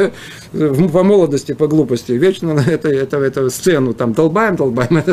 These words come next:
<laughs> И вот, видите, и вот до-, довели до того, что там какие-то дыры появились, туда падаем. Есть такое, да. Но, в принципе, человек живет,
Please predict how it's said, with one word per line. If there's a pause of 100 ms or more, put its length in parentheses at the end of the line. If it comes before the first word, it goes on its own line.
(160)
<laughs>
И
вот,
видите,
и
вот
до-, (540)
довели
до
того,
что
там
какие-то
дыры
появились,
туда
падаем. (240)
Есть
такое,
да. (100)
Но,
в
принципе, (300)
человек
живет,